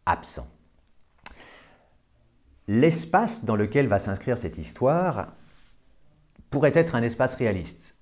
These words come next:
avec le danger de réduire notre imaginaire. Ça pourrait être un espace très stylisé, voire abstrait, avec le danger de perdre la dimension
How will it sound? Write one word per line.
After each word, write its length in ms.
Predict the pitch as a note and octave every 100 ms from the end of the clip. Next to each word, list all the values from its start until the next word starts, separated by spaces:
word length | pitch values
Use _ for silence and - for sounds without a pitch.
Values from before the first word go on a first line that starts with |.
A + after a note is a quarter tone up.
| _ A#2
avec 240 | A2 A2+
le 80 | G2
danger 560 | F#2+ F2 B2+ F#3+ - - - - - - - -
de 140 | G#2
réduire 640 | G#2+ G#2+ G#2 C#3+ F3 E3+ - -
notre 260 | B2+ B2+ B2+
imaginaire. 560 | A#2+ A2+ G2 D#2+ A1+ - _ _ _ _ _ _ _ _ _ _ _ -
Ça 160 | - -
pourrait 240 | G#2 D#3+
être 140 | F#3+
un 100 | A2+
espace 500 | G2 - D#3 F3 -
très 160 | - D3+
stylisé, 840 | D3+ D3 C#3+ C#3 A#2+ A#2+ A#2 - -
voire 320 | D#2+ F#2 G#2
abstrait, 680 | A#2 - - G#2 G2+ - - -
avec 300 | G2 G2+ -
le 100 | -
danger 360 | F#2 F#2+ B2 C#3+
de 120 | A2
perdre 360 | - C3 C3
la 100 | G#2
dimension 720 | F2+ F#2 F#2 F2+ - A2 A#2+